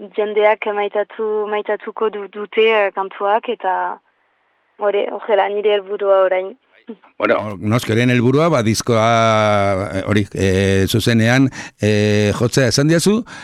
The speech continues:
Speaker 2: eh, eh, zuzeneko kontzertuetan lau bost lagun zatela, eh, zu eta beste lau musikari, edo, edo lau denon ar-, eh, denok zate lau, edo, edo bost, eh, eszenario baina,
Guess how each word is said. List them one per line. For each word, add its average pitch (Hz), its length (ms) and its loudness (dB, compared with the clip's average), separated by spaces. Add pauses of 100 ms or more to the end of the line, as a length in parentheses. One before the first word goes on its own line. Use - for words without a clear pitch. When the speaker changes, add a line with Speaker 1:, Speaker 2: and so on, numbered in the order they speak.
Speaker 2:
eh, 123 840 0
eh, 113 160 0 (320)
zuzeneko 156 520 2
kontzertuetan 160 800 0 (240)
lau 147 280 4
bost 165 200 0
lagun 139 300 2
zatela, 127 560 2
eh, 117 260 2
zu - 380 0
eta 165 240 0
beste 170 340 2
lau 170 220 4
musikari, 170 560 2 (300)
edo, 123 280 2 (640)
edo 123 320 2
lau 139 300 2
denon 147 500 2
ar-, 127 140 0 (220)
eh, 131 300 0
denok 147 280 2
zate 160 240 0
lau, 202 260 2 (320)
edo, 120 800 2
edo 123 160 2
bost, 139 420 -2 (160)
eh, 123 240 0
eszenario 143 400 2
baina, 120 320 2